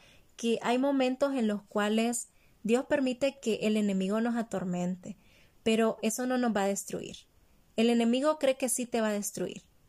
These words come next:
pero en las manos de Dios no, porque ese es el trampolín que Él va a utilizar para tu crecimiento. Te comparto que en Romanos ocho veintiocho dice que Dios dispone todas las cosas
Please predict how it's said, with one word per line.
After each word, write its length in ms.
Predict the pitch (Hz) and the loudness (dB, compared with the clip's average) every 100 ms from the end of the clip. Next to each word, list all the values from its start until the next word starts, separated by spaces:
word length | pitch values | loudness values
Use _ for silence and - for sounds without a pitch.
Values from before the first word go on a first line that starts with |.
| _ - | _ -2
pero 180 | 226 | 2
en 80 | 220 | 2
las 120 | 214 | 2
manos 280 | 214 214 240 | 2 2 0
de 140 | 226 196 | 0 0
Dios 300 | 196 196 196 | 0 -2 -4
no, 260 | 185 196 _ _ _ _ _ _ _ | -6 -8 _ _ _ _ _ _ _
porque 320 | - 208 226 - | -6 -4 -2 0
ese 280 | 220 - 277 | 0 0 -2
es 60 | |
el 140 | 285 - | -4 -2
trampolín 800 | 240 214 202 190 180 185 220 359 - _ - - _ | 0 0 0 0 0 0 0 -2 -6 _ -20 -20 _
que 240 | - 226 214 | -4 -2 0
Él 180 | 220 226 | 2 2
va 60 | |
a 20 | 262 | 0
utilizar 600 | - 240 208 - 214 220 | 0 -2 -2 -2 -4 -2
para 240 | 240 226 | -2 -2
tu 120 | 208 | -6
crecimiento. 800 | 202 185 - 180 175 180 196 - - _ - - - | -6 -6 -4 -4 -4 -4 -8 -12 -20 _ -20 -14 -6
Te 140 | 226 | -2
comparto 520 | 226 220 214 220 277 | 0 0 -2 -2 -2
que 80 | 277 | 0
en 100 | 247 | 0
Romanos 440 | 226 202 202 214 226 | 0 0 0 0 0
ocho 280 | 220 254 | -2 -2
veintiocho 720 | 233 196 180 202 208 233 285 285 - - - | -2 -2 -2 0 -2 -2 -6 -8 -18 -18 -4
dice 360 | 214 220 262 | -2 0 -2
que 200 | 262 233 | 0 -2
Dios 340 | 196 214 226 254 | 0 0 0 0
dispone 600 | 277 - - 240 247 220 | -4 -6 -2 -2 0 -4
todas 480 | - 240 254 311 302 | -4 0 2 0 -2
las 260 | 233 208 | -2 -4
cosas 600 | - 214 202 190 240 285 | -6 -2 -2 -2 -4 -8